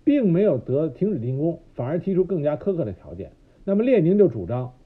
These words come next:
提出的条件接受，因为这个时候和平最重要。但是大多数委员并不赞成他的主张，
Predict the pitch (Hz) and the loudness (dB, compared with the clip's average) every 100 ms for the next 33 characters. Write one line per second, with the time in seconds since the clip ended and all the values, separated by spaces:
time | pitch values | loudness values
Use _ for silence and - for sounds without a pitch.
0 | _ _ _ _ _ _ - 175 220 202 | _ _ _ _ _ _ -2 2 4 4
1 | 127 123 143 - - 165 160 147 - - | 4 0 -2 -6 -4 -2 -2 -6 -12 -2
2 | 160 180 220 226 127 120 104 - 123 127 | 2 2 2 0 0 -2 -6 -6 -8 -6
3 | 131 120 98 113 - - _ _ - - | -6 -8 -8 -10 -12 -18 _ _ -20 -20
4 | - _ _ - _ - 262 208 208 - | -20 _ _ -20 _ 4 6 6 6 6
5 | 208 190 185 107 95 127 127 214 131 123 | 6 6 4 2 -2 -6 -4 -4 -2 -2
6 | 143 117 123 120 - - 85 | -4 -4 -4 -6 -10 -16 -18